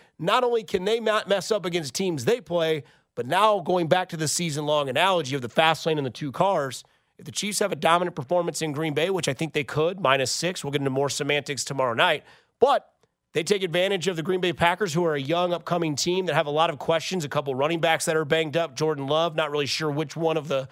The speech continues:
quarterbacks he is. Looked good against Detroit on Thanksgiving Day. He's had a lot of time to prepare for this game.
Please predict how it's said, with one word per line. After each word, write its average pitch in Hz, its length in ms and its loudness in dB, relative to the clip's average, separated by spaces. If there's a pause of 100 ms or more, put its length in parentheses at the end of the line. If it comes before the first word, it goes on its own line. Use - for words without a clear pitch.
(300)
quarterbacks 170 520 2
he 165 100 0
is. 208 200 -2
Looked 160 280 0
good 233 200 4
against 262 280 -6
Detroit 254 360 2
on 220 120 -2
Thanksgiving 220 440 0
Day. 190 240 2 (840)
He's 147 140 -2
had 175 120 4
a 170 40 2
lot 190 220 6
of 214 60 -4
time 226 240 6
to 220 80 -2
prepare 214 340 0
for 208 100 0
this 202 180 -2
game. 175 320 0